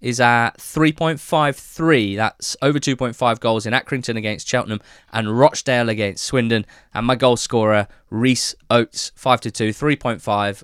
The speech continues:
with the Sportsbook, anytime to score for Mansfield against Cobblers. Thank you so much for listening. A huge thank you to Betfair for their sponsorship of this podcast and the Monday pod. Well, Monday's pod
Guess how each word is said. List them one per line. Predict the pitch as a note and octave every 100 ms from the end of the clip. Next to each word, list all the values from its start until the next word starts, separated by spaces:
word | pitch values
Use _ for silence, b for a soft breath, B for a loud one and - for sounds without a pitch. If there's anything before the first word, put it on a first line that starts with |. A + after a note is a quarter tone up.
| -
with | C3+ B2+ -
the | - G2+
Sportsbook, | - - A2+ G2+ - G#2 - A#2+
anytime | A#2+ G#2+ A2 G2+
to | F#2+
score | - G2
for | -
Mansfield | G2+ G2 G2 - G2 F#2 - b b -
against | G#2 G#2+ G#2 - - -
Cobblers. | B2 A2 G#2+ F#2+
Thank | - - F3 E3+
you |
so | E3+ F#3
much | E3+ -
for | E3+
listening. | D#3+ E3 D#3+ - B -
A |
huge | C3 F#3+ F3+ D#3+ -
thank | E3 D3
you | D3+
to | D3
Betfair | D#3+ - C#3 B2
for | C3
their | C3 B2+
sponsorship | - - D#3 D3 - - B2 -
of | A#2+
this | C#3+ -
podcast | - C#3+ - C#3+ - - b b b
and | C3+ E3 E3+
the |
Monday | D#3+ D3+ C3+ B2
pod. | A#2 B2 A#2 C3+ - b b b b b
Well, | A#2+ A2+ - _ -
Monday's | B2+ C#3+ A#2+ A2+
pod | C#3 A#2 A2